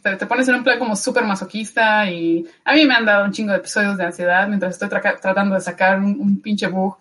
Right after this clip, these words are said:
que al final resulta que tal vez era un error en el... En, en, en el editor de código de mi computadora, ¿no? Así como, ah,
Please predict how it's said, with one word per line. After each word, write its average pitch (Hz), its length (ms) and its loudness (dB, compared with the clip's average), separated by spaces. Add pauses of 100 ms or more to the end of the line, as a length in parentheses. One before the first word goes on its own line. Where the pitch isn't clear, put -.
que - 120 -4
al 175 160 -2
final 196 280 0
resulta 220 320 0
que 214 100 -2
tal 233 160 4
vez 254 140 8
era 233 160 8
un 233 240 -4
error 233 640 4
en 208 160 0
el... 214 260 0 (680)
En, 226 280 -6 (220)
en, 240 180 -6
en 233 120 2
el 233 120 6
editor 226 320 4
de 247 120 4
código 247 280 6
de 208 100 4
mi 311 200 6
computadora, 233 800 4
¿no? 254 180 -4
Así 220 280 -10
como, 196 180 -18
ah, - 140 -18